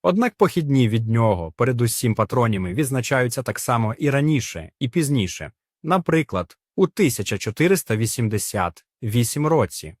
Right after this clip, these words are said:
дали дитяунті, дали Гоуцинес Челядею, місто Сучава. У тисяча шістсот сорок вісім році кріпаки Хучовіч Петро, Хучовіч Іван,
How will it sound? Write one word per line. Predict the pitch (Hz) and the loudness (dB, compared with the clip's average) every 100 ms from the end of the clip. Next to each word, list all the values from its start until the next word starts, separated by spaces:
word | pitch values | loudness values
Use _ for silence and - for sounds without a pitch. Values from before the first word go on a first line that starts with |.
| _ _ _ - | _ _ _ -10
дали | 113 113 135 139 | -6 0 2 2
дитяунті, | 117 98 - 90 85 - 78 _ | 0 -2 -2 -6 -6 -12 -16 _
дали | 165 123 123 143 170 | -10 -2 0 4 4
Гоуцинес | 127 135 123 147 143 135 117 | 4 2 2 0 0 0 -2
Челядею, | - 139 135 131 175 110 87 87 _ _ _ - | -2 0 0 2 2 2 0 -4 _ _ _ -4
місто | 120 120 - 113 | 2 2 2 -2
Сучава. | - 120 - 104 87 85 - _ _ _ _ | -2 -6 -2 0 0 -4 -8 _ _ _ _
У | 196 | -2
тисяча | 170 143 127 113 113 104 | 2 0 0 -2 -4 -6
шістсот | - - 190 - - 147 107 | -4 0 -2 -2 0 2 2
сорок | - 160 117 107 | 0 2 2 0
вісім | 113 131 - 139 | 0 -2 0 0
році | 170 101 - 78 _ _ _ _ - | 2 0 -4 -14 _ _ _ _ -4
кріпаки | 139 131 123 - 135 | -4 0 -2 2 0
Хучовіч | - 123 127 113 117 - | 2 -4 0 0 0 -2
Петро, | - 117 92 - 78 _ _ - | 0 0 0 -4 -10 _ _ -4
Хучовіч | 156 - 135 127 117 - | -2 0 2 2 -2 -4
Іван, | 127 110 98 90 | -2 0 0 -2